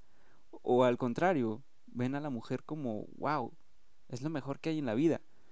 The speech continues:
Y no, no tienes por qué soportar malos tratos, no tienes por qué soportar ese tipo de cosas. Yo creo que, eh, cuando tú amas, o más bien, el amor no duele. Entonces,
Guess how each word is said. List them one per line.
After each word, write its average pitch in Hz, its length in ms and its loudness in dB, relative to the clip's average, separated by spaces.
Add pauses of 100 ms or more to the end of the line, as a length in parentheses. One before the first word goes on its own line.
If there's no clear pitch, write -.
(340)
Y 120 120 -2
no, 175 280 0
no 147 140 -2
tienes 208 220 0
por 160 180 -2
qué 165 100 -2
soportar 160 460 0
malos 156 280 4
tratos, - 420 0
no 110 100 0
tienes 139 220 2
por 117 200 0
qué 123 120 0
soportar 120 560 0 (600)
ese 117 160 0
tipo 131 260 0
de 120 100 2
cosas. - 520 -4 (580)
Yo 113 120 0
creo 117 180 0
que, 139 420 6 (800)
eh, 117 380 -2
cuando 113 340 -2
tú 135 320 0
amas, 165 580 -4 (220)
o 117 200 -2
más 123 160 -2
bien, 135 340 -2
el 120 140 -2
amor 127 260 0
no 135 160 2
duele. 120 340 2 (640)
Entonces, 113 560 -2